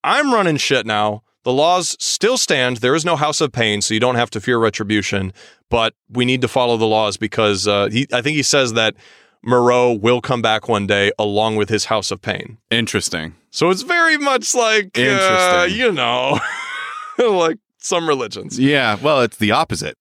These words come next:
Speaker 1: So he's, like, the king now. He lives with them. Uh, there's one beast that is, uh, like, half dog who has, uh, become very loyal to him.
Speaker 2: Mm-hmm.
Speaker 1: Uh,
Speaker 2: Is it the
Speaker 1: and,
Speaker 2: hound?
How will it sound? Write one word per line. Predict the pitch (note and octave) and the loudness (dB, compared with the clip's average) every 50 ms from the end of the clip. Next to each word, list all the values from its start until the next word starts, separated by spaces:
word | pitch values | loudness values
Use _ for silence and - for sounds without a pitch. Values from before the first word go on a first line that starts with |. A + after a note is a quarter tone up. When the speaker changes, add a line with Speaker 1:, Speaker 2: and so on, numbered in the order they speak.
| _ _ _ _ _ _ _ _ _ _ _ | _ _ _ _ _ _ _ _ _ _ _
Speaker 1:
So | - - F#3 A#3 | -4 0 2 2
he's, | C#4+ D4+ D4+ C4+ G#3+ A3 | 4 4 2 2 2 2
like, | B3 A#3+ G#3+ F3+ | 0 0 0 -4
the | - | -8
king | - - F#3 E3+ D#3+ D#3+ | -2 -2 0 0 0 2
now. | D#3 D3+ D3 | 2 2 2
He | C#3 D3+ F3+ | 2 0 -2
lives | E3 C#3+ C#3 C3 A#2 - | 0 0 0 0 0 -2
with | B2+ B2 A2+ | -4 -2 0
them. | A#2 A2+ A2+ A2+ A#2 A#2 A#2 | 0 0 2 0 0 -2 -2
Uh, | A#2 A#2+ A#2+ A#2+ A#2 A#2 | 0 0 0 0 0 2
there's | A#2 B2+ B2 A2 | 0 0 0 0
one | A#2 A#2+ C3 C3 C3 | 0 0 0 0 0
beast | A2+ A#2 A#2+ B2+ B2 - - - | 0 2 0 2 0 0 -2 -2
that | A2+ A#2 A#2 A#2 - | 0 0 0 0 0
is, | A2+ A2+ A2 G#2+ G#2 F#2+ - - - - | 0 0 0 0 0 -2 -2 -2 -2 -2
uh, | - A2 A2 G#2+ G#2 G#2 G2+ G2+ | 0 0 2 2 2 0 0 0
like, | F#2+ F#2+ G2 G2 F#2 F2+ | 0 0 0 -2 -2 -4
half | - - A2 G#2 G#2+ G2+ - - - - - - | -4 -4 -2 -2 -2 -4 -6 -12 -20 -20 -10 -4
dog | - A2 F#2+ F#2+ G2+ A2 A2 G#2+ G#2 A#2+ C3+ - _ _ _ | -2 0 0 2 0 0 -2 -4 -8 -16 -18 -20 _ _ _
who | - G#2+ A2 G#2 | -4 0 0 2
has, | G2 F#2 F2 - - _ - | 2 0 0 -4 -4 _ 0
uh, | G#2 G#2 G#2 | 0 0 0
become | G2 A2 G#2+ - - A#2 G#2 G#2 | -2 -4 -4 -2 -2 -2 -2 0
very | G2 G#2 G#2 G#2+ | 0 0 0 0
loyal | G#2 G#2 G#2+ A2 A2 A2 G#2 | 2 2 2 4 4 2 2
to | - A2+ | 0 -2
him. | G#2+ A2+ A2 A2+ A#2 A2+ | 0 0 -2 -2 -2 -2
Speaker 2:
Mm-hmm. | - - - A#2 G2+ E2+ D#2+ D#2 _ _ _ _ _ _ _ _ G#2+ | -2 0 0 0 0 -2 -4 -10 _ _ _ _ _ _ _ _ -2
Speaker 1:
Uh, | G#2 G2+ G2 G2 G2 F#2+ F#2+ F#2+ G2 | -2 0 0 0 0 0 -2 -2 -2
Speaker 2:
Is | G#2+ G#2+ G#2 | -2 0 0
it | G#2+ G2+ | 0 -2
the | G2+ | -2
Speaker 1:
and, | G2 G2+ | -4 -2
Speaker 2:
hound? | G2 F#2+ G#2+ A#2 A#2+ | 0 2 2 0 0